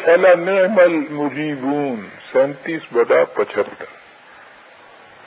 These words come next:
اور ہم دعاؤں کا بہترین جواب دینے والے ہیں۔ ان کی اس دعا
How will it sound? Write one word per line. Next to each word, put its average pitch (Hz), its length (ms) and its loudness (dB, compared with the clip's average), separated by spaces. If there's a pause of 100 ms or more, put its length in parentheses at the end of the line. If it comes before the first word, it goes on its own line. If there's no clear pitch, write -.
(220)
اور 127 140 4
ہم 214 400 2
دعاؤں 165 420 4
کا 185 180 2
بہترین 139 600 -2
جواب 131 360 2
دینے 104 220 -4
والے 92 340 -4
ہیں۔ - 280 -20 (4000)
ان 185 260 -2
کی 208 380 0
اس 180 180 -8
دعا 151 340 4